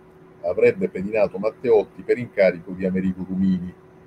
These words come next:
eh, ma che avrebbe poi, stranamente, questa è un'altra cosa,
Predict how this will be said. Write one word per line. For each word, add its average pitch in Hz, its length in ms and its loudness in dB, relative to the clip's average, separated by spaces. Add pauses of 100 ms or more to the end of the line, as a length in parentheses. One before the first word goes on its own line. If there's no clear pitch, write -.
(640)
eh, 95 300 -4
ma 123 280 0
che 123 240 4
avrebbe 123 440 4
poi, 107 360 6
stranamente, 113 600 0
questa 98 180 -4
è 98 40 -2
un'altra 98 280 -2
cosa, 95 280 -2